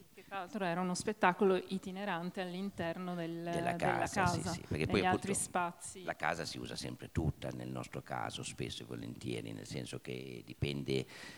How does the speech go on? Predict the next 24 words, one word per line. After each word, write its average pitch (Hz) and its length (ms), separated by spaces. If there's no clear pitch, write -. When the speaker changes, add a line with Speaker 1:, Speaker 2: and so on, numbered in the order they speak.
Speaker 2:
eh, 50 880
si, 67 160
si, 64 300
si - 160
mangiava 73 520
insieme 62 280
agli 64 100
spettatori - 560
perché - 240
si 53 160
svolgeva 65 440
l'ora 64 260
di 65 100
pranzo, 87 480
c'era 58 300
un 67 160
tema 73 260
della, 62 540
l'ora 65 220
di 67 140
cena, 92 320
c'era 64 200
un 65 100
tema 78 280